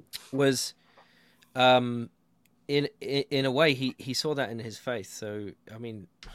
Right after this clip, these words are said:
<laughs> anybody can read the Old Testament, and this is one of the biggest, um, criticisms from people that don't believe. It's like, "Oh, look, like, the Old Testament, like, we're supposed to, we're supposed to learn from, uh,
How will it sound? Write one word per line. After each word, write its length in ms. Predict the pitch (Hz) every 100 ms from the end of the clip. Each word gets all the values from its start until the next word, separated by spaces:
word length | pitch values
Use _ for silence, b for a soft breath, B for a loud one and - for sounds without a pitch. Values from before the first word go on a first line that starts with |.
| B B B
<laughs> 560 | B _ - - - -
anybody 320 | 127 95 113
can 180 | 107 104
read 200 | 113 98
the 100 | 101
Old 180 | 82 -
Testament, 520 | - - - 90 92
and 100 | 104
this 140 | 98 98
is 120 | 92
one 120 | 107
of 80 | 95
the 60 |
biggest, 380 | 85 104 98 - b b b b b b b b _ _
um, 640 | - 87 90 78 76 73 - _ _ _ _ _ _ _ -
criticisms 600 | - 139 127 117 104 104
from 440 | - 110 98 95 87
people 220 | 117 110
that 160 | 110 85
don't 220 | 104 -
believe. 440 | 98 113 165 104
It's 120 | - -
like, 160 | 101
"Oh, 200 | 190 220
look, 240 | 190 190 -
like, 160 | 151
the 100 | 139
Old 160 | 156 151
Testament, 440 | 147 139 135 120
like, 160 | 113 117
we're 120 | 117
supposed 320 | - 127 120 -
to, 140 | 113 - b b b b -
we're 60 |
supposed 320 | - 139 135 -
to 80 |
learn 400 | 117 123 123 123 113 b b _
from, 480 | 127 123 113 110 - _ _ _ _ _ _ _
uh, 120 | 71